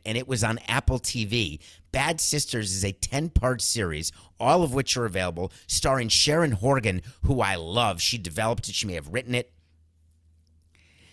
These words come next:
She was in Catastrophe with Rob, is it Delaney or Delancey, Coca, who's in Catastrophe? Rob Delaney, I think, is a different actor. I think it could be Rob Delancey, or it's the other way around. He's the one who was also in,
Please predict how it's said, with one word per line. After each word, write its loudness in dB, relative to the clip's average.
She 4
was 6
in 4
Catastrophe 2
with 2
Rob, 2
is 0
it 0
Delaney 4
or 4
Delancey, 0
Coca, -6
who's -2
in -2
Catastrophe? -6
Rob 0
Delaney, 0
I 0
think, -6
is -4
a -10
different -6
actor. -4
I -6
think -6
it -8
could -6
be -4
Rob -2
Delancey, -4
or 0
it's -2
the -4
other -2
way -2
around. -2
He's -4
the -4
one -2
who 2
was -4
also -2
in, -2